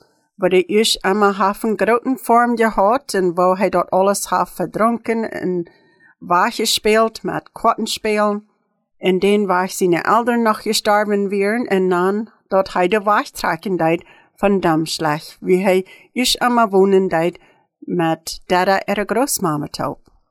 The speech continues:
Dort wären dann Familie, dort wären Cousins gewast. In wat Jahren Luther kam er träg,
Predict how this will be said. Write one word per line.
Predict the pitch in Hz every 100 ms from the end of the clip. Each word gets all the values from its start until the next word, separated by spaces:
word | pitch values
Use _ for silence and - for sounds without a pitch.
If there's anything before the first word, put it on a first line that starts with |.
| _ _ _ _ -
Dort | 175 165 175
wären | 190 208
dann | 180 156 170
Familie, | 220 220 254 320 233
dort | 151 165 -
wären | 180 190
Cousins | 190 - 277 220 175 -
gewast. | 170 156 - 165 - - _ _ _ _ _ _ _ _ _ -
In | 220 220 208
wat | 175 -
Jahren | 208 233 269 277 247
Luther | 214 214 214 196 208 _ _ -
kam | 233 254 254
er | 233 220 220
träg, | - 175 175 -